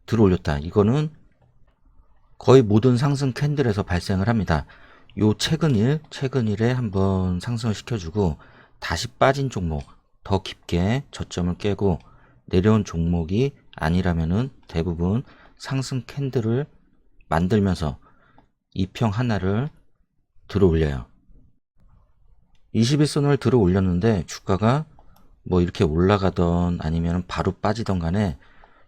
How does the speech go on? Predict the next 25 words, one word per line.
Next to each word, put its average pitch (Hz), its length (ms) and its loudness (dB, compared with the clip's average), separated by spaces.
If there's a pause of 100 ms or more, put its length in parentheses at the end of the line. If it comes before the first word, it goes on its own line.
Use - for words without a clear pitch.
요 123 140 4
밑으로 110 320 0
이제 98 180 2
흘러내릴 92 500 0
때, 67 280 -6 (1700)
자, 101 120 2
오일 107 280 6
선 131 240 -2
깨고 123 500 2 (180)
이십일 104 380 0
선도 95 460 -2
깨고 110 400 0
밑으로 95 460 0 (540)
빠지는 127 380 2
경우, 80 300 -2 (520)
이렇게 123 200 0
되면 117 200 0
어떻게 80 220 -4
돼요? 67 260 -8 (1500)
좋은 127 300 4
기회를 110 320 0
잡을 95 240 -2
수 - 160 -4
있는 90 200 0
위치까지 87 580 -4